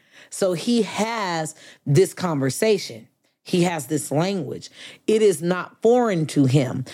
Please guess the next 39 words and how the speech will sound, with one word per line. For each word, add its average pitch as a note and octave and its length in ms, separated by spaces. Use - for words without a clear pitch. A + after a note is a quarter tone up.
to F3+ 120
be E3 160
a C3+ 80
part F3+ 400
of C#3 160
a C3 80
business D3 560
meeting - 400
and G3 260
to G3+ 100
be E3+ 140
a D3+ 80
part - 320
of D3+ 160
his F#3 280
own F3+ 300
growth. C#3 560
He G3+ 160
has E3 240
his C#3 200
own G#3 500
L G3+ 260
L G3 160
C, G3+ 360
his D#3+ 160
own F#3+ 200
corporation. F#3+ 840
He A3+ 300
talks - 600
to, G3 480
uh, D3 320
our D#3 180
C F#3 240
P D#3+ 260
A G3+ 160
and D#3+ 100
accountant F#3+ 600
to - 240
ask E3+ 420